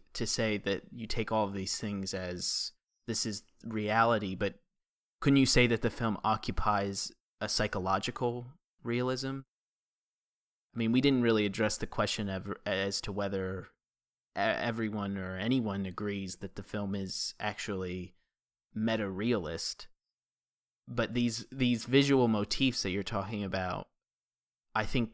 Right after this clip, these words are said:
could prescribe to some kind of psychological realism that we're,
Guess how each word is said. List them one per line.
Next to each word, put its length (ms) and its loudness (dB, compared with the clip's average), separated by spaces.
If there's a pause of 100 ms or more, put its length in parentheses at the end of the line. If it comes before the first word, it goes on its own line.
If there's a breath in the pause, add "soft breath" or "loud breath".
could 460 0
prescribe 840 2
to 280 -6
some 240 -2
kind 300 -4
of 100 -6
psychological 920 -6 (500)
realism 540 -8 (120)
that 140 -4
we're, 200 -4